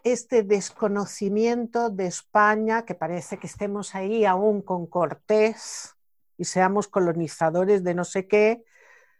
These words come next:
Desconocimiento total por la literatura americana. Por ejemplo, Esencial, un hombre esencial, Ciro Alegría,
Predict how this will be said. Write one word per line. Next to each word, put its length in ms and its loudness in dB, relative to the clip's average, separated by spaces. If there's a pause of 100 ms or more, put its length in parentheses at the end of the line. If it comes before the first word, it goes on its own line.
(580)
Desconocimiento 1040 2
total 480 2
por 180 -2
la 140 -2
literatura 1000 -2 (280)
americana. 1000 -4 (760)
Por 100 -6
ejemplo, 680 -4 (120)
Esencial, 1040 -2
un 200 -6
hombre 540 -2 (420)
esencial, 1120 -4 (600)
Ciro 340 -4
Alegría, 760 -2